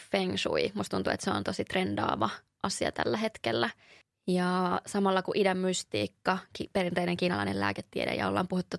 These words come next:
täällä podin puolella myös ayurvedasta, niin musta tuntuu, että yhä useampi länsimaalainenkin on alkanut kiinnostua tästä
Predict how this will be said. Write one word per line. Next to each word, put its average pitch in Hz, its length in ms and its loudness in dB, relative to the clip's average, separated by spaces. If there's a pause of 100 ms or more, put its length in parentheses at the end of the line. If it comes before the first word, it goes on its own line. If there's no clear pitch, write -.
täällä 208 240 2
podin 185 260 0
puolella 180 280 -2
myös 180 340 -6 (320)
ayurvedasta, 226 1040 -2 (220)
niin 220 420 0 (240)
musta 233 180 -4
tuntuu, 262 180 0
että 254 120 0
yhä 240 120 0
useampi 202 460 0 (560)
länsimaalainenkin 233 800 -2
on - 40 0
alkanut 214 300 -4
kiinnostua - 480 -4 (120)
tästä - 260 -6